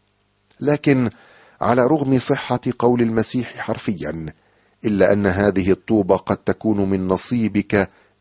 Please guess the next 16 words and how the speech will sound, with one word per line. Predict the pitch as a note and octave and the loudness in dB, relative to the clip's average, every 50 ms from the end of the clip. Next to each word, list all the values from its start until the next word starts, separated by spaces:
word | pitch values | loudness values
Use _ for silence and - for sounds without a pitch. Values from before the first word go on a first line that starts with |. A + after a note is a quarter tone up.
| - | -2
إن | E3+ E3+ E3+ E3+ - - | 0 0 0 0 -2 0
أنت | D3+ D#3+ E3 D#3 - - | 0 0 0 -2 0 0
آمنت | D3+ D3 - C3+ B2 A2+ A2+ A#2 A#2 A#2 - A#2 | 0 0 2 2 2 2 2 0 -2 -2 -2 0
بالمسيح، | A2+ A#2 A2+ A2+ A#2 A2+ - - B2+ - - - - - _ _ _ _ _ _ _ _ _ _ _ | 0 0 2 0 0 -2 -2 -6 -10 -12 -14 -16 -18 -20 _ _ _ _ _ _ _ _ _ _ _
فهو | - - G#2 F#2 F2 F2 F#2 | -4 -2 0 2 2 2 2
سيعلن | F2+ - - E2+ F2+ G2 G2 F#2 F#2 F2+ F2+ F2 F2 F2 | 2 2 0 2 4 4 4 4 4 2 0 -2 -2 -2
لك | F2 F#2 F#2 - - | 0 0 0 0 0
نفسه | F2 F2 F#2+ F#2 - - F#2 E2+ F2+ | 0 0 0 -2 -2 -2 -2 -2 -2
معنويًا، | F#2 F2+ F2 F2 F2+ F#2 G#2 C3+ C#3+ - G#2+ E2 D2 - - _ _ _ _ _ _ _ _ _ _ _ | -2 -2 -2 0 0 0 0 0 0 -2 -4 -4 -8 -16 -20 _ _ _ _ _ _ _ _ _ _ _
سيفتح | - - - G2+ G#2+ A#2+ A#2 - - G#2 - - A2+ G#2 - | -4 2 4 6 6 4 4 0 -4 -4 -2 0 0 0 2
آذان | - G#2+ G#2 F#2+ A2 A2 G#2+ G#2+ | 2 2 4 4 4 4 2 0
قلبك | G2 - - B2 A#2 G#2+ F#2+ A2 A2 - - | -2 -2 -2 -2 -2 0 -2 -4 -2 -2 -2
الداخلية | G2 F2+ F2 - G#2 G2+ - - G#2+ G2 A2 A#2 A2+ A2+ A#2 A2 G#2 - _ _ _ _ _ _ - | -4 -2 -2 -2 -2 0 -2 -4 -4 -2 -2 0 2 2 2 2 0 -2 _ _ _ _ _ _ -4
لكي | C3 G#2+ B2 A#2+ - C3 B2+ C3+ C3 | -2 0 0 2 2 4 4 4 2
تسمع | B2 - - B2 A#2+ - - C3 B2+ A#2+ A2+ A2+ A#2 | 0 0 -2 -2 0 0 -2 -2 0 0 0 0 0
صوته، | A#2 - - B2 C3 C3+ B2+ - - E2+ E2 F#2 E2+ D#2 | 0 0 0 0 -2 -2 -4 -6 -6 -6 -4 -4 -6 -6